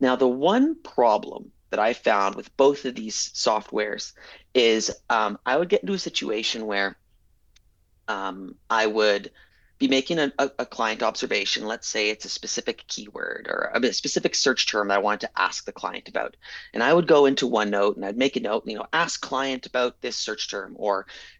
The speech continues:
"Do this specific action next week." But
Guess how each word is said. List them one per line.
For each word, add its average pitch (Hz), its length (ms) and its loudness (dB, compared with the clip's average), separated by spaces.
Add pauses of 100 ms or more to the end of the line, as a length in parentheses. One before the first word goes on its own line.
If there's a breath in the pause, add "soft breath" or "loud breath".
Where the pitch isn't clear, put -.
"Do 196 160 0
this 170 160 0
specific 139 460 -4
action 113 420 0
next 104 280 -8
week." 101 320 -16 (340 loud breath)
But 117 320 4